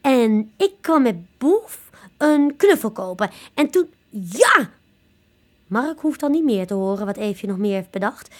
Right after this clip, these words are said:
Hij gooit de knuffels op een hoop. "Nee, zo moet dat niet." Eefje stalt de knuffels mooi uit, net als in een echte winkel. Daarna haalt ze de kassa uit de speelgoedkast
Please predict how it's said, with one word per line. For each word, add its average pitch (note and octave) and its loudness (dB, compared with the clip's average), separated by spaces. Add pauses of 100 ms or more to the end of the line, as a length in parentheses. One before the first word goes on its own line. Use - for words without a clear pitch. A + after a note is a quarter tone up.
Hij G3+ -8
gooit F4 0
de - -2
knuffels D4 0
op C4 -2
een A3 -2
hoop. E3+ -10 (440)
"Nee, - -14 (120)
zo - -4
moet E4 2
dat G#3 -10
niet." A#3+ -6 (760)
Eefje B3+ -6
stalt F3 -12
de - -16
knuffels F#3 -10
mooi F#3+ -2
uit, E3+ -6
net F#3+ -6
als G#3+ -8
in G#3+ 0
een G3 -2
echte G3+ -10
winkel. F#3 -6 (460)
Daarna F#3 -2
haalt G3 0
ze - -12
de E3+ -14
kassa C#4 -4
uit G3 -4
de - -16
speelgoedkast - -10